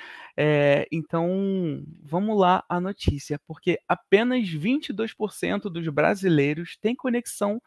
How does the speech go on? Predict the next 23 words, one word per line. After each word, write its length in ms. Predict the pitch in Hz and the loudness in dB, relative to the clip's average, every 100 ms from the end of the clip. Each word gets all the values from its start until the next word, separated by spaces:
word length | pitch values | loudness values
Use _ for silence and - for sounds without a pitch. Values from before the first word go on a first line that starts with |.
| - - _ | -18 -20 _
satisfatória, 1000 | - 208 - - - 269 - 156 165 214 - _ | -4 -4 -2 -2 0 2 6 6 6 2 -4 _
revelou 640 | - 190 196 180 170 202 - | 2 6 6 6 2 0 -4
o 220 | 202 208 | -2 -2
estudo. 520 | 233 - 170 131 123 - - _ - | -2 -2 -2 -2 -6 -14 -20 _ -4
Esse 500 | 143 - 165 151 - - | -2 0 0 0 0 2
é, 240 | 143 - | 2 2
é 40 | 156 | 2
um 140 | 156 | 2
estudo 480 | 147 - 165 175 165 | 0 -4 -4 -2 0
inédito 640 | 208 170 143 160 - 196 | 2 4 4 2 -2 -8
do 180 | 202 180 | -6 -4
núcleo, 480 | 165 170 220 202 233 - _ | -2 -2 -4 -6 -8 -14 _
do 100 | 156 | -2
Núcleo 540 | 151 196 - 120 120 - | 0 0 -2 -4 -6 -8
de 200 | 143 180 | -4 -2
Informação 760 | 165 185 190 180 - - 185 | -2 -4 0 0 0 -2 -2
e 60 | 208 | -2
Coordenação, 800 | 202 185 185 185 - - 147 165 - - - - - | -2 0 2 0 -2 -4 -4 -4 -8 -20 -20 -18 2
é, 380 | 160 151 147 - | 6 6 6 2
do 360 | 151 139 143 202 | -6 -12 -4 -4
Ponto 560 | - 170 165 180 208 185 | 4 4 4 0 -8 -4
B 140 | 165 190 | 4 6
R. 440 | 139 131 127 | 6 4 -2